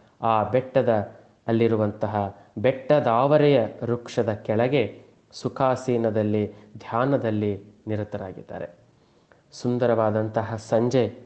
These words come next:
ಪಶ್ಚಿಮದಲ್ಲಿ ಸೂರ್ಯ ಅಸ್ತಂಗತನಾಗ್ತಾ ಇದ್ದಾನೆ. ಸುತ್ತಲೂ ಕೂಡ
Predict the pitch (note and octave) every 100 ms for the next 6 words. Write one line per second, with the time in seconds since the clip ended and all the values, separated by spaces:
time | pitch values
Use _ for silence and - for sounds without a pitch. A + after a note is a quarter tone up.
0 | - - B2+ - C3+ A#2+ A2 A#2 C3+ C3
1 | - - - A#2+ B2+ B2 G#2 - - -
2 | - B2+ B2+ B2 A2 G#2 - - G#2+ G2
3 | - G2+ G2 F#2+ _ - _ - - C#3
4 | - C#3 B2 A#2 - B2+